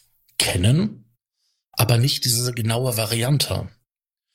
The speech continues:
Und selbst jetzt nach fast neun Monaten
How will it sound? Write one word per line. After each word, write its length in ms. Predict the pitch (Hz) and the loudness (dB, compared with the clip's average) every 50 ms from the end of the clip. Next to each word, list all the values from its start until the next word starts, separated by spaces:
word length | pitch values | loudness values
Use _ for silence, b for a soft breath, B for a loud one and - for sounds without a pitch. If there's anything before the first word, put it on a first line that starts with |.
| _ _ _ _ _ _ _ _ - | _ _ _ _ _ _ _ _ -2
Und 200 | - 131 123 113 | 2 2 4 4
selbst 460 | - - 120 123 - 131 - - - | 4 4 4 4 4 2 0 -2 2
jetzt 300 | - 123 123 - - - | 2 2 2 2 2 4
nach 500 | 120 117 107 107 107 - - - - - _ _ | 4 6 6 4 2 2 -2 -8 -8 -10 _ _
fast 420 | - - - - 127 127 - - - | -4 0 2 2 2 2 2 4 4
neun 260 | 123 117 113 110 113 | 4 6 6 6 6
Monaten 720 | 113 110 139 147 143 113 104 - - 110 120 143 175 185 | 6 6 6 4 4 4 2 0 0 0 2 2 2 0